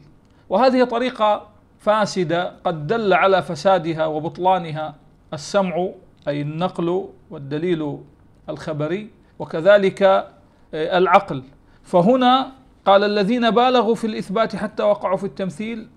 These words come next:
وشبهتهم، كل فرقة وكل ملة وكل طائفة انحرفوا في هذا الباب وفي غيره من الأبواب،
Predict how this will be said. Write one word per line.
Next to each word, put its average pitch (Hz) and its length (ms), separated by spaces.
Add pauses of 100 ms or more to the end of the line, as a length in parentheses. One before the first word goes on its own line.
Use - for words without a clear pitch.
(220)
وشبهتهم، 226 1080 (580)
كل 240 220
فرقة 165 600 (400)
وكل 196 320
ملة 165 640
وكل 185 280
طائفة 160 680 (320)
انحرفوا 196 480
في 170 200
هذا 180 220
الباب 170 320
وفي 190 260
غيره 196 360
من 170 160
الأبواب، 151 480